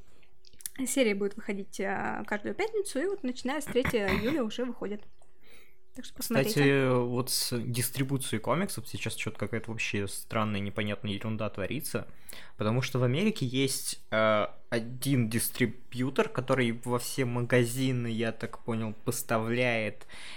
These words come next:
Speaker 2: эти, ну, печатные издания конкретно, вот. И вот чё-то у них там какой-то скандал. D C что-то своё хотят делать, D C хотят выпускать их в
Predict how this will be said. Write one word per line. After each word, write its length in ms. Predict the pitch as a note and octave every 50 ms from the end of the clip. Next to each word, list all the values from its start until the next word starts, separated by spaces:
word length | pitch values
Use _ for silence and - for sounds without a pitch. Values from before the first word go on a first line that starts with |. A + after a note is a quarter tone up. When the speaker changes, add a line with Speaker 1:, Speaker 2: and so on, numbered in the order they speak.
| - - -
Speaker 2:
эти, 640 | - G#2+ - - - - G#2+ G#2 G2+ G2+ G2 F#2 E2 -
ну, 220 | A#2 G#2+ G2+ F#2+
печатные 540 | - - - - - A2+ G2+ - A2 G#2+ G#2+
издания 640 | G2 G2 F2+ G2 A#2 D3+ G3 A3+ D#3+ A#2 F#2 D#2 - - - -
конкретно, 500 | - G#2+ G#2+ - G2 G2 F#2 F#2 - G2
вот. 320 | G2 G2 G2 E2 D#2+ - - - - - - - - - - - - - - - - - - -
И 220 | D2 C#2+ D2 A2+ A2+
вот 200 | G#2+ A#2+ B2 B2
чё-то 280 | - - A#2+ - - B2
у 20 |
них 160 | A#2 A#2 -
там 140 | - A#2+ A2+
какой-то 320 | - A#2+ A#2 A#2+ A2 - A2+
скандал. 600 | - - - A2+ A2 G#2+ F#2+ G2+ F2+ F2 C#2+ -
D 200 | G2+ - A2 -
C 160 | - - A#2+
что-то 320 | - - - B2+ A#2+ -
своё 320 | B2+ - - A#2+ A#2+ B2 A#2
хотят 380 | - B2+ B2+ B2+ B2+ A#2 A2
делать, 260 | G#2 A2 A2 A#2 A#2+
D 100 | A2+ A2+
C 160 | A2 - - A2+
хотят 320 | - B2 - A#2+ A2+ -
выпускать 480 | B2 A2 - B2 - - A#2+ A2+ - B2
их 240 | A2+ - - -
в 180 | - G#2+ G2+